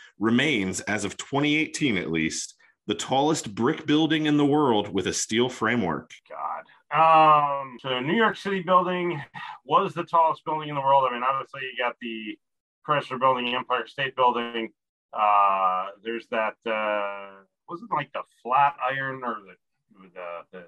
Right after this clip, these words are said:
Speaker 2: the, the shirt, wasn't that one's the tallest building in the world, the Shirtwaist Factory, uh, or whatever it is. Uh, and what, you said it was a brick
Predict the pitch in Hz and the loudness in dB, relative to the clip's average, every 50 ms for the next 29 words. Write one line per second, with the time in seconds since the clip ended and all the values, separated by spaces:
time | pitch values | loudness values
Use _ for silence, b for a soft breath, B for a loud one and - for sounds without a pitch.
0 | 82 _ 90 87 85 _ _ _ _ - - - - - - 135 127 - 120 156 | _ _ _ -20 -20 _ _ _ _ -20 -20 -18 -16 -12 -10 -10 -10 -8 -8 -8
1 | 160 147 135 139 151 131 131 135 143 147 - - - _ _ _ - 139 135 135 | -6 -2 -2 -2 -2 -2 -4 -6 -6 -6 -10 -18 -20 _ _ _ -2 0 0 0
2 | 131 - _ - 131 135 131 135 131 127 127 120 123 127 - - - - - - | -2 -4 _ -8 -8 -6 -6 -6 -6 -6 -4 -2 -2 -2 -4 -6 -14 -16 -10 -6
3 | 123 117 - - 127 127 120 113 - - 139 127 127 123 - - 131 123 117 113 | -6 -6 -6 -6 -8 -8 -8 -10 -10 -6 -4 -4 -4 -6 -8 -10 -8 -8 -8 -8
4 | - _ _ _ _ _ _ _ _ _ _ _ - 120 110 110 110 107 107 107 | -10 _ _ _ _ _ _ _ _ _ _ _ 0 2 4 4 4 4 4 4
5 | 107 104 101 101 101 101 101 98 101 107 120 120 117 120 113 117 120 120 117 - | 4 4 4 4 2 0 -2 -6 -8 -6 -6 -6 -6 -6 -6 -6 -6 -8 -10 -16
6 | - - _ - 113 110 110 - - 117 120 127 139 165 165 156 151 190 - - | -20 -20 _ -4 -4 -4 -4 -4 -4 -4 0 2 2 2 0 0 -4 -4 -4 0
7 | - 202 180 151 156 147 135 117 - - 107 117 139 170 175 - | 0 0 0 0 -2 -2 -2 -4 -4 -6 -4 0 0 0 0 -2